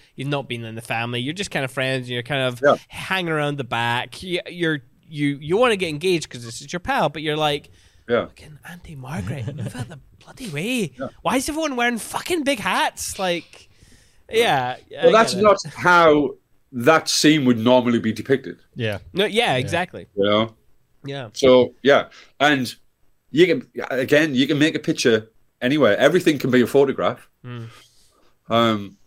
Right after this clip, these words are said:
Speaker 2: yeah, you're never in the wrong place. And this is why I always have, well, not issues, but I always get a little bit like, "Get over yourself," when wedding photographers complain about people getting in the way with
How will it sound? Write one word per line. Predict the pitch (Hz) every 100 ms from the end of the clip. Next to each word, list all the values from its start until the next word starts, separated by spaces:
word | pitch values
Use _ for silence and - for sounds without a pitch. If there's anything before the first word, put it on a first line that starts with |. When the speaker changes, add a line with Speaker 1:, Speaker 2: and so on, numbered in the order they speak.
| _ _ _ _ _ _
Speaker 2:
yeah, | 104 117 104 -
you're | 123
never | 156 156
in | 160
the | 143
wrong | 139 123
place. | 135 139 131 -
And | 120 131
this | 180 180
is | 165
why | 165 143
I | 143
always | 151 165 156
have, | 156 143 117 - _ _ _ _
well, | 139 151
not | 196 - 127
issues, | 113 104 95 101
but | - 113 -
I | 120
always | 139 143 135
get | 123 127
a |
little | 120 110
bit | 110 107
like, | 113 107 - _ _ _ _ _ _
"Get | - 127
over | 147 131
yourself," | 123 104 - 101 98
when | 117 107
wedding | 113 131 135
photographers | 123 127 120 117 113 117 104 - - - - -
complain | 139 123 135 135 131
about | 123 120
people | - 131 113
getting | 127 - 117
in | 107
the | 101
way | 117 120
with | 104 101 90 -